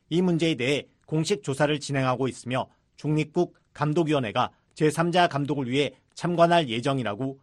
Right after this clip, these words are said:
밝혔습니다. 또 유엔사는 이 사건에 대한 특별 조사를 통해 사건의 세부 사항을 확인하기 위해 노력하고 있다고 말했습니다.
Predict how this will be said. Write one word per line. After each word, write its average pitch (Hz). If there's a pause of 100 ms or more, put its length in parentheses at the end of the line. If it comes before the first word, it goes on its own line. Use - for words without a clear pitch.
(160)
밝혔습니다. 113 (580)
또 170 (180)
유엔사는 151 (240)
이 165
사건에 180
대한 151
특별 185
조사를 135
통해 131 (200)
사건의 151 (140)
세부 170
사항을 151
확인하기 151
위해 127 (240)
노력하고 156
있다고 135 (220)
말했습니다. 117